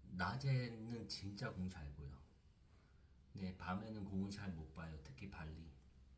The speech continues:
뭐 어쩌겠어요. 그냥 쳐야지. 그냥 뭐,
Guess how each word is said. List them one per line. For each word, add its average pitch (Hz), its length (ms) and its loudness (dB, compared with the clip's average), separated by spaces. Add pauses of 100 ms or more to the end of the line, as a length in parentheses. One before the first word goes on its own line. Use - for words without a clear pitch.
(1800)
뭐 147 260 6
어쩌겠어요. 131 480 2
그냥 95 240 0
쳐야지. 113 500 -4 (640)
그냥 107 240 -2
뭐, 92 220 -2